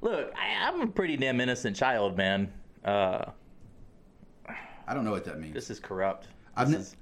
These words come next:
Speaker 2: it's
Speaker 1: we're
Speaker 2: hard
Speaker 1: being
Speaker 2: to,
Speaker 1: corrupted.
Speaker 2: it's hard to have a, to talk and have a topic. We usually don't have topics, but it's hard to talk.
Speaker 1: Well, it's good having the, the back and forth, but, um, hey, Greg, I'm definitely not clicking on <laughs>
Speaker 2: We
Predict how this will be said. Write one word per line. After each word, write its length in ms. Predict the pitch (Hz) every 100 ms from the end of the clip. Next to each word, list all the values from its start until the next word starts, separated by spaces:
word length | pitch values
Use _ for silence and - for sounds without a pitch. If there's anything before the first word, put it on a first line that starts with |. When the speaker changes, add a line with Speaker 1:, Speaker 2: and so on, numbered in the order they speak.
| -
Speaker 2:
it's 160 | 127
Speaker 1:
we're 60 | -
Speaker 2:
hard 40 | 208
Speaker 1:
being 100 | 147
Speaker 2:
to, 40 |
Speaker 1:
corrupted. 320 | 101 98 - 92
Speaker 2:
it's 120 | 92
hard 180 | 127 120
to 60 |
have 140 | 107 92
a, 40 |
to 440 | 73 - - - -
talk 260 | - 87 82
and 100 | 85
have 120 | 71
a 40 |
topic. 380 | 65 80 78 64
We 100 | 117
usually 240 | 196 175 98
don't 120 | 85
have 160 | 82
topics, 400 | - 67 69 67
but 80 | 90
it's 100 | 82
hard 240 | 113 104 67
to 80 | 87
talk. 240 | 80 - - - - - - - - - - - - - -
Speaker 1:
Well, 80 | 127
it's 100 | 123
good 160 | 139 147
having 220 | 135 123
the, 120 | 113 -
the 100 | 113
back 260 | 101 113 117
and 100 | 110
forth, 460 | 120 120 170 - - -
but, 200 | 104 95
um, 340 | 95 101 90 92 - - - -
hey, 100 | -
Greg, 300 | 120 123 123
I'm 100 | 117
definitely 280 | 123 151 143
not 160 | 107 -
clicking 340 | 113 - 110
on 220 | 110 107
<laughs> 40 |
Speaker 2:
We 80 | -